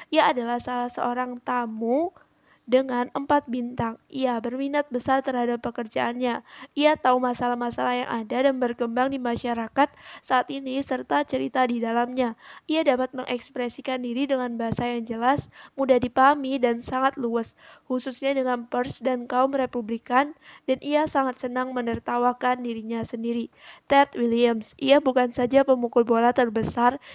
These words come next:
yang pernah saya lihat, tetapi juga tamu saya yang paling hebat untuk alasan-alasan yang sama dengan Truman. Ia John Wayne-nya bisbol.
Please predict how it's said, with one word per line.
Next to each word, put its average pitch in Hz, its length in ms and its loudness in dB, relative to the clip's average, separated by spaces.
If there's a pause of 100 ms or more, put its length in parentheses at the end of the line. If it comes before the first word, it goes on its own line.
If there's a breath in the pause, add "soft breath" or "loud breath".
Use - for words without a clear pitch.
(100)
yang 269 240 2
pernah 277 320 4
saya 254 240 -2
lihat, 240 400 0
tetapi 269 400 -2
juga 233 560 2 (320 loud breath)
tamu 269 240 4
saya 285 400 4
yang 294 80 0
paling 269 320 0
hebat 233 400 0
untuk 269 320 2
alasan-alasan 247 880 0
yang 247 220 0
sama 240 320 -2
dengan 233 320 0
Truman. 240 480 -2 (400 loud breath)
Ia 302 320 4
John 240 320 0
Wayne-nya 247 560 -2
bisbol. 226 640 -2